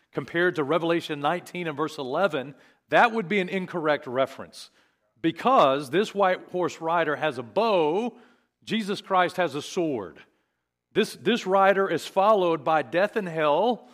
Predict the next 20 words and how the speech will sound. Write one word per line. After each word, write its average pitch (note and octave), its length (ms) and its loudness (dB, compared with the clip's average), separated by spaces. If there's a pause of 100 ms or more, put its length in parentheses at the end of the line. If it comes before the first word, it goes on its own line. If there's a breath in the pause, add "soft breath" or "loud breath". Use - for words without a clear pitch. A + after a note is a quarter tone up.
(380 soft breath)
Jesus F3+ 420 -4
Christ F3+ 500 2
is D#3 100 -6
followed F#3 380 -2
by D#3+ 140 2
the D3+ 100 0
armies D3 440 -4
of G#2+ 140 -12
God. G2 380 -4 (460)
And, D#3+ 80 -8
and E3+ 200 -6
so F#3+ 120 2
there's, D#3+ 240 -2
there's D#3+ 240 -6
a D3+ 80 -4
stark G#3+ 520 2
contrast F#3+ 800 -2
between D3 380 -10
these E3+ 260 -12
two D#3+ 320 -10